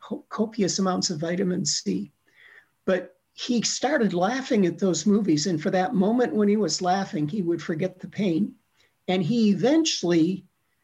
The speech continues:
I don't know if you could say he cured himself, but he became symptom-free from this thing that was supposedly incurable. And he used laughter therapy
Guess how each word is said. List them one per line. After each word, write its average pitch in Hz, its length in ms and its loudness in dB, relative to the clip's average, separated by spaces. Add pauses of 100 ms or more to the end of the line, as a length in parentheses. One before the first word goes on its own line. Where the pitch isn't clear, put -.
(640)
I 269 60 -4
don't 294 100 2
know 208 80 4
if 185 140 -4
you 190 80 -4
could - 120 -8
say 190 160 0
he 165 140 0
cured 277 320 -2
himself, 208 640 -4
but 196 100 -4
he 220 160 0
became 208 480 2
symptom-free 294 1400 2
from 180 260 -2
this 185 240 0
thing 202 220 4
that - 140 -2
was 180 280 -2
supposedly 190 640 0
incurable. 190 760 0 (420)
And 208 160 2
he 262 120 0
used 226 400 0 (100)
laughter 202 760 -2
therapy 190 1000 -2